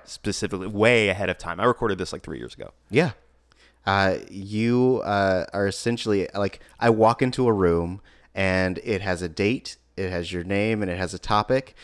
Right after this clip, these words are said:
Speaker 2: and I just pop it in, and then I respond to it, and it accurately responds to me.
Speaker 1: Yes.
Speaker 2: Um, which is crazy, 'cause, like, that's almost how I originally met you,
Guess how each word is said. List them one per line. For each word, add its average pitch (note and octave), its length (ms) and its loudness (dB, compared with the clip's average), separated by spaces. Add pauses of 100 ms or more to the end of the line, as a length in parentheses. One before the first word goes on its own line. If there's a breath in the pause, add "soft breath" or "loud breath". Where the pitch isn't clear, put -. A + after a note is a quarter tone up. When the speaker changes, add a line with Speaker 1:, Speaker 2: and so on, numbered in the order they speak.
(140 loud breath)
Speaker 2:
and G2 120 -2
I F#2 60 -2
just F2 260 -8
pop - 280 0
it G#2 80 -2
in, G#2 340 0
and F#2+ 200 -8
then F2+ 80 -6
I F2 60 -4
respond F#2+ 600 -2
to A2 180 -4
it, A#2 120 0
and F2 160 -8
it E2+ 160 -10 (260 soft breath)
accurately F#2+ 600 -2
responds E2+ 480 -4
to G2+ 100 -6
me. G2 400 -2
Speaker 1:
Yes. - 380 -6 (420)
Speaker 2:
Um, E2 640 -2 (180)
which G#2+ 440 -2
is A2+ 100 -8
crazy, F#2 800 -6
'cause, F#2 200 -6
like, F2 440 -2 (560 soft breath)
that's A2+ 260 -2
almost A#2 380 0
how G#2 160 2
I F2+ 400 0
originally G#2+ 560 -2
met D#2+ 240 -8
you, C2 400 -12